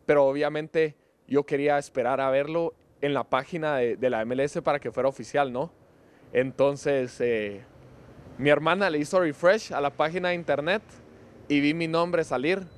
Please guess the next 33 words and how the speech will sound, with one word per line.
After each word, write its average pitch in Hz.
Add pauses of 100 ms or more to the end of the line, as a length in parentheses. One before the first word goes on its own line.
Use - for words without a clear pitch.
(400)
en 139
el, 120 (240)
en 135
la 135
selección 147
número 170
nueve 180 (600)
por 139
New 139
England 160
Revolution 151
y 123 (320)
ahí 131
fue 151
cuando 151
me 143
entró 131
una 147
emoción 139
que, 120 (800)
que 127
no, 135
no 139
puedo 139
describirla, 135
pues -
he 120
estado 143
peleando 135
por 127
esto 135
desde 135
los 107